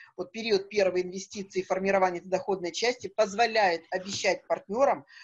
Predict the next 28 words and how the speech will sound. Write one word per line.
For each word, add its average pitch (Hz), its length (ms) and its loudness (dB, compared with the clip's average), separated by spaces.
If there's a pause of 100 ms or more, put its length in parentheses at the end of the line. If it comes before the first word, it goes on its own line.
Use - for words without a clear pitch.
(120)
получать 196 640 -2
реальные 196 540 2
доходы 185 580 -6
от 185 200 -10
существующих 190 920 -8
бизнесов. 147 540 -10 (360)
Правильно 208 560 2
организованная, 190 1000 -2
поставленная, 180 1040 0 (200)
м, 165 560 -8 (120)
стратегия 196 760 -2
развития 180 500 -2
М 170 140 -4
Л 170 120 0
М 277 220 2 (320)
позволит 214 400 -2
максимально 190 480 0
быстро 208 340 -2
расширять 180 460 0
бизнес. 170 280 -8
Почему 240 360 -4
на 220 60 0
этом 190 180 0
остановился? 170 540 -8
Потому 220 320 0
что - 160 -8
мы, 226 140 0
как 208 200 2